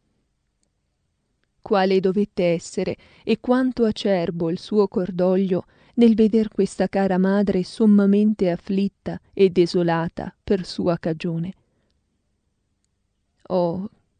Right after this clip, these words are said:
che troppo è duro quel cuore il quale non compatisce Gesù in questo suo nuovo tormento. Pesa a Gesù la croce, lo trafiggono le spine, lo addolorano le piaghe di tutto il corpo,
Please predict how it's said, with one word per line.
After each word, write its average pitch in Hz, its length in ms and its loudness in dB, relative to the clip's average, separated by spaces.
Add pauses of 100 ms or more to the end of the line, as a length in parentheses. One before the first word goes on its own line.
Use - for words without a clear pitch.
che 220 160 0
troppo 202 540 0
è 180 100 2
duro 175 460 0
quel 185 260 -4
cuore 190 460 4 (240)
il 220 180 2
quale 233 380 6
non 208 180 6
compatisce 208 720 0
Gesù 196 440 0
in 190 160 2
questo 196 360 0
suo 190 280 0
nuovo 190 400 4
tormento. 180 720 -4 (1120)
Pesa 196 460 0
a 170 100 -2
Gesù 185 380 -4
la 185 120 0
croce, 196 540 -4 (360)
lo 233 200 0
trafiggono 233 640 2
le 214 140 2
spine, 196 580 -2 (360)
lo 202 120 2
addolorano 185 720 0
le 175 180 -6
piaghe 196 460 0
di 185 160 -6
tutto - 300 -8
il 180 120 -6
corpo, - 540 -8